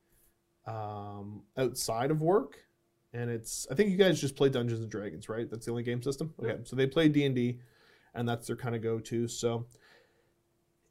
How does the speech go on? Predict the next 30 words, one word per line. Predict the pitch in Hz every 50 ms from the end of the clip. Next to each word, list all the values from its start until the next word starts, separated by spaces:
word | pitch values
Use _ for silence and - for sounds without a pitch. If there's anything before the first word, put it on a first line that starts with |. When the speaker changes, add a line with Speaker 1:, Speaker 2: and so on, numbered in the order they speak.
| _
Speaker 1:
It | - 165 175
is | 190 220 240 226 202 147 135 - - -
different | - 143 143 139 - 175 175 131
when | 156 151 139
you | 135 131
do | 120 131 131 143
it | 139 139 -
for | 143 131 127
work, | 127 139 139 143 143 -
though. | - 175 185 220 240 - - _ _ _ _ _ _ _ _
So, | - - - - 120 120 120 117 120 120 120 120 120 120 120 117 120 117 113 101 - - _ _ _ _ _ _ _ _ _ -
yeah, | 196
I | 185 151
can't | - 165 156
say | - 156
for | 139 -
sure. | - - 117 117 - -
Matt | 135 135 143 170 185 190
will | 202 180 151
probably | - - - - 135 127 135 151 156 156 156 160 165
be | 143 160 165
the | 151 151
driving | 139 147 139 135 143 143 147 147
force | 143 - 156 151 151 151
behind | - 127 - - 131 135 135 135
that | 139 143 147 139
if | 127
something | - 135 127 127 123
happens. | 123 127 117 117 120 - 160 202 202 - - _ _ _ _ _ _ _
Um, | - 107 107 107 107 107 107 107 107 107 107 107 110 107 110 107 107 107 110 110